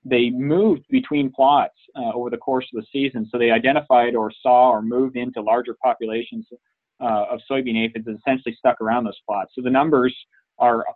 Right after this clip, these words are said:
population response to aphids, uh, that showed up in that, uh, that without rye treatment later in the season. Uh, but certainly a good indication of the value of this, uh, for soybean aphid, in particular to the northeastern part of the state where we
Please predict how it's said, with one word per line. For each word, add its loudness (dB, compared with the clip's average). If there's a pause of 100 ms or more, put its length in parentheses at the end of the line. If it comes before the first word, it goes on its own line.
population -2
response -4 (100)
to -12
aphids, -4 (460)
uh, -2
that -4 (100)
showed 2
up 4 (180)
in -8
that, -6
uh, -8 (340)
that -2
without 0
rye 2
treatment -8
later -6
in -10
the -16
season. -4 (400)
Uh, 2
but 0
certainly 4
a 4
good 4
indication -2
of -4
the -14
value 2
of -2
this, -2 (480)
uh, -4
for -8
soybean -2
aphid, -6
in -8
particular -2
to -2
the 0
northeastern 0
part 2
of -4
the -6
state -6
where -8
we -6